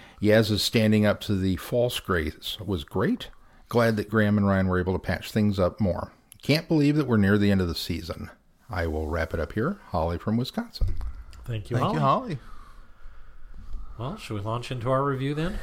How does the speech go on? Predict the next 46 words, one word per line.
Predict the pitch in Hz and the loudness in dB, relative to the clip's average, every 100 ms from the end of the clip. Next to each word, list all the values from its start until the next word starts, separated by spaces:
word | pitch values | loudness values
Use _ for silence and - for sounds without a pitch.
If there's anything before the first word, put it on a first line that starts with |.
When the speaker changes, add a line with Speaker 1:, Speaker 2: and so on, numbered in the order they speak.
| - | -2
Speaker 3:
Yes, | 123 143 139 - - | 2 4 2 0 -8
for | - - | -8 0
the | 127 | 2
penultimate | 120 120 143 190 - 214 - | 4 6 6 6 2 -2 0
episode | 165 175 - 180 175 | -2 -2 -2 -2 -2
of | 117 143 | -4 -4
the | 147 | -8
season. | - 170 165 - - | -8 -8 -8 -12 -14
<laughs> | - 131 - - - - - - - - - - - | -12 -12 -12 -18 -12 -12 -10 -14 -14 -18 -20 -20 -4
It | - - | -2 0
Speaker 2:
You | 190 277 | 4 8
look | 214 - | 8 6
forward | - 135 120 | 6 6 6
to | 110 | 4
these, | 104 98 92 | 0 0 -2
don't | - 113 - | 0 0 0
you? | 135 - - - - | -6 -8 -16 -20 2
'Cause | 165 | 6
Speaker 3:
Just | 156 | 8
Speaker 2:
you | |
Speaker 3:
because | 160 160 135 | 8 8 10
Speaker 2:
just, | |
Speaker 3:
I | |
like | 139 147 196 | 12 10 10
Speaker 2:
you | |
Speaker 3:
that | 139 | 10
Speaker 2:
love | 151 | 12
Speaker 3:
word. | 131 117 | 12 10
Speaker 2:
to | 156 | 8
say | - 151 135 | 4 6 6
penultimate. | 135 - 135 135 143 - 98 | 4 -2 0 0 -2 -6 -4
Speaker 3:
I | - | -2
like | 123 147 202 | 2 4 4
Speaker 2:
And | 117 | 2
Speaker 3:
that | 311 | 0
Speaker 2:
so | 277 | 4
Speaker 3:
word. | - 285 127 | 6 6 4
Speaker 2:
you | 135 143 143 | 2 -2 -4
Speaker 3:
It's | - | -6
a | 240 | -4
good | 254 | -2
word. | 269 254 147 | -2 -2 -4
It's | 123 | -2
a | 165 | 4
favorite | 214 262 | 4 4
word. | 214 180 117 | 2 2 0